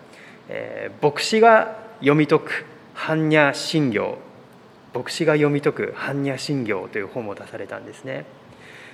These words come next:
これはキリスト教の出版社から出された本なんですけれども、一般にもとても話題になった本でした。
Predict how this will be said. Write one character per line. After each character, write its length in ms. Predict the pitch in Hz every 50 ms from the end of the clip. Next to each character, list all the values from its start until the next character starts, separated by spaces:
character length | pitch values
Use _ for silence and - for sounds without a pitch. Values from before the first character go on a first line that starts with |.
| - - -
こ 60 | 151
れ 60 | 143
は 60 | 143
キ 140 | - - 180
リ 80 | 196 214
ス 60 | -
ト 100 | - 247
教 240 | 240 - 240 233 226
の 100 | 220 214
出 260 | - - - 214 - - -
版 240 | - 220 226 226 214
社 140 | 214 190 156
か 80 | 135
ら 100 | 120 107
出 80 | 107 120
さ 140 | - 156 147
れ 80 | 131
た 100 | 127 120
本 220 | - - 143 131 123
な 100 | 117 110
ん 60 | 107
で 80 | 107
す 80 | - -
け 80 | - 113
れ 80 | 107
ど 120 | 101 110 110
も、 360 | 123 143 151 147 - - - - - - - - - -
一 140 | - - - -
般 220 | - 214 233 240 240
に 100 | 240 247
も 520 | 220 156 123 101 - - - 113 113 110 -
と 80 | 139
て 100 | 131 151
も 220 | 147 151 151 131 110
話 140 | 120 120
題 180 | 123 135 131 131
に 80 | 135 135
な 120 | 147 151
っ 120 | 143 -
た 280 | - 143 110 101 110 - - - -
本 160 | 135 113 104
で 120 | 104 107
し 100 | - -
た。 220 | - 123 117 113